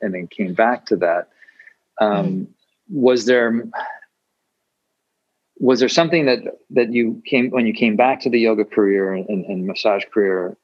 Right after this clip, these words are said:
Speaker 1: and added, added in the Dharma teaching, was there something about that the second time that, that sit with or sat with you in a more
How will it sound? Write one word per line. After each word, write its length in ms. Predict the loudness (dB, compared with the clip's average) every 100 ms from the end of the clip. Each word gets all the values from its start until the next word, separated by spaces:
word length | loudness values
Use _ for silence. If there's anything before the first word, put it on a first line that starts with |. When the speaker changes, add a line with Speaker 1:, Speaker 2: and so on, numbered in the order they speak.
| -6
Speaker 1:
and 100 | 0
added, 340 | 0 0 -4 _
added 240 | 2 2 0
in 100 | -2
the 60 |
Dharma 360 | 0 0 0 -2
teaching, 460 | -4 -4 -4 -10 -12 -20 -20 _
was 100 | 0
there 100 | 2
something 320 | 0 0 0
about 320 | 2 2 2
that 340 | 0 2 0 -4 _ _ _ _ _ _ _ -20 -8
the 120 | -4
second 440 | 2 2 2 -2
time 500 | 0 0 0 -2 -2
that, 180 | -2 -4 _ -2
that 200 | -2 -6 _ _
sit 580 | -6 -4 -4 0 0 2
with 340 | -2 0 -2
or 100 | -2
sat 380 | -2 0 0 2
with 160 | -2 0
you 580 | 0 2 2 0 -2 -4
in 120 | -4
a 60 | -2
more 720 | -2 -2 -2 0 -2 -2